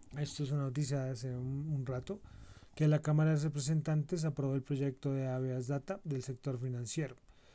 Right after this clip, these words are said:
Recordemos que este es el popular proyecto de borrón y cuenta nueva, que todos están hablando de las cosas positivas, las cosas negativas. Eh, pues esto ya va a ser,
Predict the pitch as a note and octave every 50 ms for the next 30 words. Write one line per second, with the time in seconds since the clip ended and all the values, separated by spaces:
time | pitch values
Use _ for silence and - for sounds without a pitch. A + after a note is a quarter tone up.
0 | - - - - - - C3 B2 C3+ C3+ C#3 C#3 C#3+ C#3 - - D3 C3 - -
1 | C#3+ C#3+ C#3 C3+ - - C3 A#2+ C3+ C3 C3 C3 C3 B2+ - C3 B2+ C3 C3+ C3
2 | C3 _ - C#3 B2+ B2 A#2 B2 B2 B2+ C3+ C3+ C#3 C#3+ C3 - _ C3+ B2+ B2+
3 | A#2+ - - A2+ B2 C3+ C3 A#2 A2 G#2+ G#2 - - A#2+ A2+ A2+ A2 A2 A2+ A2
4 | A2 _ - B2+ B2 B2+ C3 B2+ B2+ - B2+ - - C#3 B2+ B2 B2 C3 C#3+ D3+
5 | D#3 D3 D3+ C3+ C3 A#2+ - - C#3 B2 B2 B2 - - - - B2+ A2 B2 B2
6 | - D#3 D#3 D3+ D3+ D3 - D3+ D3 C3 A#2 - - C3+ B2 A#2 B2+ B2 A#2 -
7 | - - - C3 B2 B2 B2+ - E3+ F3+ F3+ F3+ D#3+ - - - - - - -
8 | - - - - - - - - - - - - - - - E3 D3+ D3 C#3+ C#3+
9 | - - D3 C#3 - D3+ D#3+ D#3 - F3 D#3+ D3+ D#3+ D3+ D3+ D3+ - E3+ D#3+ -